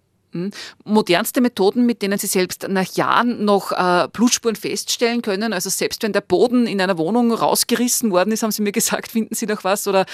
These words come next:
wenn die Wand mehrmals übermalt worden ist, äh, Sie entdecken alles.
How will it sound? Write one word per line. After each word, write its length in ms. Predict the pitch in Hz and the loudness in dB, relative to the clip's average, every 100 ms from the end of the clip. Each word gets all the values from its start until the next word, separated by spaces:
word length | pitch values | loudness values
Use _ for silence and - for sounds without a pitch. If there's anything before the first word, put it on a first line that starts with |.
| - - - | -10 -10 -2
wenn 140 | 196 | -2
die 100 | 190 | 0
Wand 360 | 160 175 240 226 | 0 0 0 0
mehrmals 500 | 190 185 208 208 - | 0 2 2 2 0
übermalt 460 | 220 180 160 185 | 0 2 2 2
worden 280 | 208 180 202 | 2 2 2
ist, 240 | 214 220 - | 0 0 0
äh, 260 | 175 175 | 0 0
Sie 120 | - | -2
entdecken 380 | 214 185 - 214 | -4 -4 -6 -6
alles. 460 | 143 143 214 254 | -4 -2 -2 -2